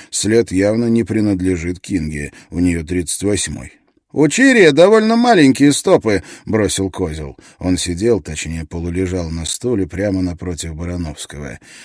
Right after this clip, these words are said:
Такая же застиранная и вытянутая футболка, как вчера, только на этот раз с другим принтом, встающий из могилы мертвец и над ним стилизованным шрифтом слово "Сепультура".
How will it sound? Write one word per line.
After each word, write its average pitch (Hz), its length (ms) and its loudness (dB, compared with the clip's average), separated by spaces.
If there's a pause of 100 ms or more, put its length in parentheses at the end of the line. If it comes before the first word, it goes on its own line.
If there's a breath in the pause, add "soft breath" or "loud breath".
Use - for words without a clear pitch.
Такая 139 340 -2
же 92 140 -2
застиранная 92 680 0
и 92 40 2
вытянутая 85 580 -4
футболка, 98 600 -6
как 92 220 -8
вчера, 95 480 -4 (340 loud breath)
только 147 260 0
на 139 160 4
этот 123 200 -2
раз 127 240 0
с 101 80 -6
другим 104 480 -2
принтом, 80 600 -4 (200 loud breath)
встающий 92 720 0
из 85 100 -4
могилы 92 440 -2
мертвец 87 680 -2
и - 20 -6
над 87 240 -4
ним 104 320 -2
стилизованным 90 840 -4
шрифтом 95 560 -6
слово 85 520 -4
"Сепультура". 80 880 -10